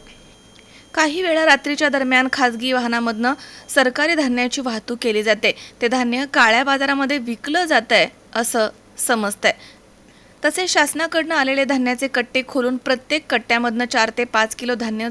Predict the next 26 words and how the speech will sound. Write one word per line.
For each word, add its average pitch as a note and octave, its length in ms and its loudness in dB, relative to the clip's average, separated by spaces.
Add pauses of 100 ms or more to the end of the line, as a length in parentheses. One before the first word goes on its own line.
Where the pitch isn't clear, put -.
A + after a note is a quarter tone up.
चोरलं A#3 340 0
जातंय, C4 320 2 (320)
अशी D4+ 280 -2
शंका C4 420 -2
देखील A#3+ 300 -2
वाटते. A#3 340 -2 (380)
शासनाकडनं E4 800 2
आलेल्या B3 340 2
कट्ट्याचे B3 540 -2
वजन A3+ 320 0 (260)
पन्नास C4 400 2
किलो D4 220 -2
पाचशे C4 420 -2
ग्रॅम C#4 280 0
करून A#3+ 280 -4 (360)
ते D#4 200 0
स्वस्त C4 440 -2
धान्य D#4 380 -4
दुकानापर्यंत A#3+ 880 -2 (600)
पोहोचलं C4 580 -2 (140)
गेलं A3 200 -4
पाहिजे. G#3+ 380 -2 (1120)
परंतु B3 420 -2
यामध्ये A#3+ 400 2
गोडाऊन A#3 480 2
कीपर A#3 300 -2